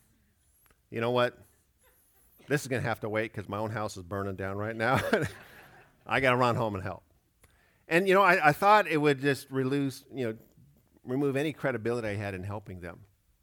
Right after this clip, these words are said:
But actually what I noticed on their face was first a smile <laughs> and then relief.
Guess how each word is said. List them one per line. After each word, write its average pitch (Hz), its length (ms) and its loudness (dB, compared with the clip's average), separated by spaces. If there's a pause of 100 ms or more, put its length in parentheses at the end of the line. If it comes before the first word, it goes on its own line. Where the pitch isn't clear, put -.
(420)
But 110 120 -6
actually 147 280 -6
what 143 120 -2
I 120 40 -2
noticed 123 280 -6
on 113 120 -6
their 107 80 -6
face 123 380 -8
was 98 380 -6 (100)
first 156 260 -12
a 156 60 -12
smile 95 560 -8
<laughs> - 1500 -16
and 127 100 -2
then 165 160 0
relief. 160 640 -4